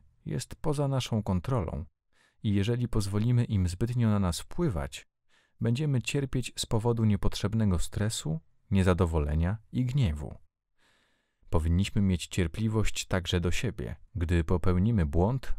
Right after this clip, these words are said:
lub ześlizgniemy się z duchowej ścieżki i dalej starać się najlepiej, jak potrafimy.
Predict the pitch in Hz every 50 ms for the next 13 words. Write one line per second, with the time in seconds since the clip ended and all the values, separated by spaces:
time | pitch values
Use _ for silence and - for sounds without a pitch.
0 | - - 104 107 117 117 107 113 113 110 - 117 104 104 110 120 127 131 131 127
1 | 117 - 117 107 98 104 104 92 - 92 85 82 80 80 - - - 117 107 -
2 | - - - 76 71 76 - _ _ _ _ _ _ _ _ _ - - 113 110
3 | 120 147 156 151 135 120 - - 135 135 127 123 - - - - 113 107 101 95
4 | 95 107 120 - - 117 110 104 98 90 - - - 95 - - 82 - - 95
5 | 82 76 64 58 -